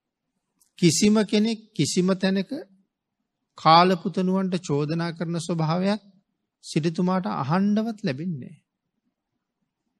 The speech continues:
ඒ වුණාට ශ්‍රද්ධාවෙන් බොහෝම හීනයි. මිල මුදල් වලට බොහෝම කැමතියි. නමුත් පුතා නොදන්න,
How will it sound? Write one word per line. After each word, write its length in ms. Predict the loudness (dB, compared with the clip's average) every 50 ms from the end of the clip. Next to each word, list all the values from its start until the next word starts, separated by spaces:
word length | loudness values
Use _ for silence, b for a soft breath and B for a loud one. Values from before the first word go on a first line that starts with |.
| _ _ _ _ _ 0
ඒ 100 | 2 2
වුණාට 320 | 2 2 0 -2 -4 -6 -8
ශ්‍රද්ධාවෙන් 760 | -8 -4 -2 -2 -2 -2 -4 -2 -2 -2 -2 -2 -4 -6 -6
බොහෝම 400 | -6 -6 -4 -4 -4 -4 -6 -6 -8
හීනයි. 460 | -8 -8 -8 -8 -8 -10 -10 -14 -18 -20 _ _ _ _ _ _ _ _ _ _ _ _ _ _ _ _ _ _ _ _ _ _ _ _ _ _ _ _ _ _ _ _ _ _ _ _ _ _ -2
මිල 240 | 2 4 6 6 6 6
මුදල් 340 | 4 4 2 2 0 0 0
වලට 280 | 0 0 -2 -2 -4 -6 -6
බොහෝම 440 | -4 -4 -4 -2 -2 -2 -2 -2 -4 -6
කැමතියි. 540 | -4 -6 -6 -6 -6 -12 -12 -14 -16 -16 -16 _ _ _ _ _ _ _ _ _ _ _ _ _ _ _ _ _ _ _ _ _ _ _ _ _ _ _ _ _ _ _ _ _ _ _ _ _ _ _ _ _ -4
නමුත් 280 | -2 0 0 0 -2 -6
පුතා 380 | -8 -8 -6 -2 0 0 0 -2
නොදන්න, 460 | -2 -4 -6 -6 -6 -6 -6 -8 -8